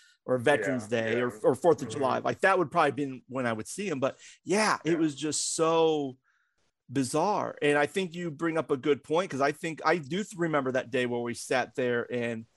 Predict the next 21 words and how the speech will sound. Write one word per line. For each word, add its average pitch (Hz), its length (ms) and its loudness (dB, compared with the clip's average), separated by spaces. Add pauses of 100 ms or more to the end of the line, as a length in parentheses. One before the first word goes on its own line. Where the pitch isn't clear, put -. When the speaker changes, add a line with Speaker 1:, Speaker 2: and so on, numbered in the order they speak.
(560)
Speaker 1:
we 160 200 -4
watched 151 320 4
the 147 60 -10
footage 139 340 2
and 135 60 -6
we 131 60 -4
had 127 120 -2
the 131 100 0
lights 127 300 0
off 127 160 -2
and 127 80 -4
we 131 60 -4
were 131 80 -2
watching, 127 340 -2
like, 123 240 -4
the 120 340 -4
night 135 440 -2
vision 123 340 -4
footage 120 500 -4
of, 110 160 -4
like, 117 260 -4